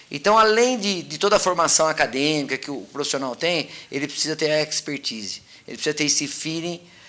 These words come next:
pra motivar a criança a fazer atividade física, entendeu? E, às vezes, não necessariamente só em prática. Eu já dei muita aula em sala,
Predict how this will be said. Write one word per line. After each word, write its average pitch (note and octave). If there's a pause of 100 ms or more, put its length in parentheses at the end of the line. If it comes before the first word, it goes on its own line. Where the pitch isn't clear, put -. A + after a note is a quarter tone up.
(240)
pra D3+
motivar D3+
a D#3
criança C3
a -
fazer A#2+
atividade A2+
física, - (200)
entendeu? B2 (480)
E, F#3
às G3
vezes, F#3+
não F#3+
necessariamente G#3
só G3+
em A#3
prática. G#3 (840)
Eu -
já E3+
dei G3
muita A3
aula G3+
em G#3+
sala, F#3+